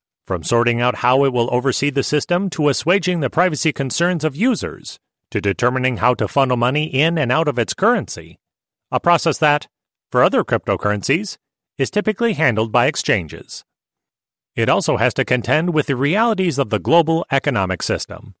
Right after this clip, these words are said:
which runs on euros and yen as well as dollars. Even if it backs the currency with a basket of currencies, as reported, it can't be stable with every currency in the world,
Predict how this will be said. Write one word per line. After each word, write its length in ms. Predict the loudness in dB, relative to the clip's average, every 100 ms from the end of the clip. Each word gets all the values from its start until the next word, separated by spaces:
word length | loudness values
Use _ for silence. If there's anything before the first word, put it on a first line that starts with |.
| _ _
which 220 | -10 -4
runs 220 | 0 2 2
on 160 | 2
euros 480 | 2 2 2 -2 -8 _ _
and 200 | 0 0
yen 380 | 2 2 0 -2
as 180 | -2
well 220 | 2 2 2
as 100 | 2
dollars. 600 | 4 4 0 -6 -14 -16 _ _ _ _ _ _ -4
Even 220 | -2 0
if 160 | 0
it 80 | 0
backs 300 | 2 0 0
the 100 | -2
currency 400 | 0 -2 0 -2
with 180 | 0 0
a 80 | 2
basket 440 | 2 0 0 -2
of 100 | -2
currencies, 640 | 0 0 0 -2 -4 -4 -12 _
as 220 | -2 0
reported, 520 | 0 -2 0 0 2 2
it 260 | 0 -2 -10 _ _ _ -4
can't 240 | 0 0
be 140 | 0
stable 400 | -2 0 2 2
with 180 | 2 2
every 300 | 2 2 0
currency 360 | 0 -2 -2 -2
in 100 | 0
the 80 | 2
world, 500 | 4 2 0 -6